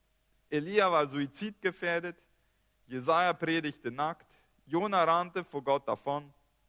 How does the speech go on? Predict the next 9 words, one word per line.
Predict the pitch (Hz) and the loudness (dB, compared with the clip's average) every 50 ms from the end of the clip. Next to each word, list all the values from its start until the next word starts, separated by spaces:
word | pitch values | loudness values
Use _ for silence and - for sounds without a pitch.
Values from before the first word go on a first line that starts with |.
| _ _ _ _ _ - | _ _ _ _ _ -4
Naomi | 131 135 143 170 185 196 196 185 160 | 0 0 2 2 0 0 0 0 2
war | 131 117 113 113 107 143 | 4 4 4 4 2 2
Witwe, | 180 190 190 - _ 185 185 185 - _ _ _ _ _ _ _ _ _ _ _ _ _ _ | 0 0 0 -4 _ -4 -4 -4 -6 _ _ _ _ _ _ _ _ _ _ _ _ _ _
Hiob | _ 165 190 220 214 190 - | _ -6 0 2 2 0 0
ging | - 131 117 110 | -4 -6 -6 -6
pleite, | - - 170 180 180 190 190 - 190 180 185 - _ _ _ _ _ _ _ _ _ _ _ _ _ _ | -6 0 2 2 2 2 0 -4 -8 -12 -12 -14 _ _ _ _ _ _ _ _ _ _ _ _ _ _
Petrus | 156 160 170 - 190 180 165 | -2 -2 -2 0 -2 -4 -2
verleugnete | - 170 135 135 139 143 143 135 123 117 - 120 110 | 0 0 2 2 4 2 2 0 -6 -10 -12 -12 -14
Christus, | - 165 160 - 160 - _ - 156 151 - _ | -10 -8 -8 -8 -8 -10 _ -18 -18 -18 -18 _